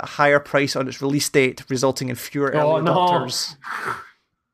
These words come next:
Speaker 2: They
Speaker 1: So
Speaker 2: can't do it again. They can't do a six hundred pound console again.
Speaker 1: Yeah.
Speaker 2: They can't.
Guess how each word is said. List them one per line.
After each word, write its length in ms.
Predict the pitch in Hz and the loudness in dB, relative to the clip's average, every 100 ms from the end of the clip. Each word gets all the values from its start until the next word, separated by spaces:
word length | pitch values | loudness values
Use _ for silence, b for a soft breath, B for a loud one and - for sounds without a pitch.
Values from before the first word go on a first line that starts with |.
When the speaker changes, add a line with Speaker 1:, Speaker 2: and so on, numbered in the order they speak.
| _ B B - | _ B B 2
Speaker 2:
They 60 | 202 | 4
Speaker 1:
So 140 | 247 | 6
Speaker 2:
can't 200 | 214 214 | 4 4
do 140 | 208 208 | 2 4
it 120 | 185 | 2
again. 480 | 170 175 196 208 190 | 2 4 4 2 2
They 80 | 185 | 2
can't 320 | 202 185 - | 2 2 2
do 140 | 196 | 2
a 20 | |
six 300 | 185 190 170 | 4 2 2
hundred 260 | 196 175 180 | 0 0 2
pound 200 | 170 160 | 2 4
console 440 | 151 160 196 175 | 2 4 4 4
again. 580 | 160 156 160 165 160 160 - | 4 4 4 2 -2 -10 -4
Speaker 1:
Yeah. 340 | 139 123 123 | 2 2 2
Speaker 2:
They 180 | 123 160 | 0 0
can't. 460 | 165 165 170 165 | 2 4 2 -2